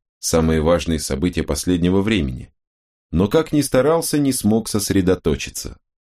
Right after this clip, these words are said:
Слишком подавленный тем, что Портер сбежал от него, он не доверял словам своего бывшего коллеги.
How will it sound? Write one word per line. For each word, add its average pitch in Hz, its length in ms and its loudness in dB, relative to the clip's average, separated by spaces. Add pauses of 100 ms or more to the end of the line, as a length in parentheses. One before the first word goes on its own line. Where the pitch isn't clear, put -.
(200)
Слишком 120 520 0
подавленный 101 580 2
тем, 104 260 0
что - 240 -4
Портер 90 420 0
сбежал 80 520 0
от 98 160 -4
него, 67 320 -2 (300)
он 143 180 0
не 147 80 4
доверял 135 440 2
словам 101 480 0
своего 82 380 -2
бывшего 76 480 0
коллеги. 69 600 -4